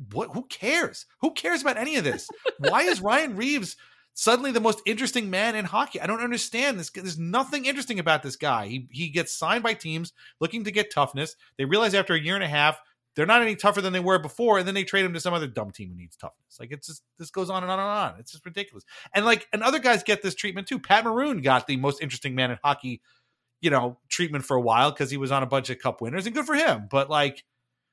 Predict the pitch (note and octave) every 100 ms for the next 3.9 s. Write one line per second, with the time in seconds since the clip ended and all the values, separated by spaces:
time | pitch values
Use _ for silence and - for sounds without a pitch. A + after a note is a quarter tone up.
0 | _ D#3+ - G3 G#3 F3 - - F3 B3
1 | F3+ _ _ _ C#3+ G3+ B3+ G#3+ C#3 G3
2 | G#3 - D#3+ C#3 B2+ A#2 - - _ _
3 | _ _ _ - D#3+ G3 G3+ F3 C#3+